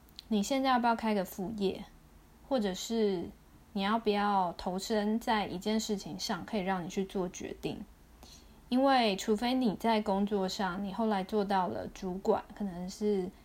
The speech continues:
副，副总监这种啊，或总经理，老板给你比较大的权限去做一些不确定的决定，你才有机会练习到做决定。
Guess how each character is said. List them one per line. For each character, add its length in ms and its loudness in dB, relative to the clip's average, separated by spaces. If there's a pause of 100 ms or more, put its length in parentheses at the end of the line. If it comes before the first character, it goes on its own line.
(300)
副， 320 -4
副 380 -6
总 260 -6
监 280 -2
这 80 -2
种 240 -8
啊， 380 -10
或 100 -2
总 240 -8
经 260 0
理， 180 -4 (840)
老 140 4
板 240 2
给 180 0
你 760 -4
比 100 -4
较 180 4
大 200 4
的 100 4
权 260 -4
限 180 0
去 140 2
做 340 2
一 160 0
些 260 0
不 180 -4
确 220 -2
定 240 0
的 180 -4
决 380 -6
定， 260 0 (580)
你 100 2
才 200 2
有 120 4
机 220 0
会 200 0
练 240 2
习 160 -6
到 180 2
做 280 0
决 320 -8 (100)
定。 240 0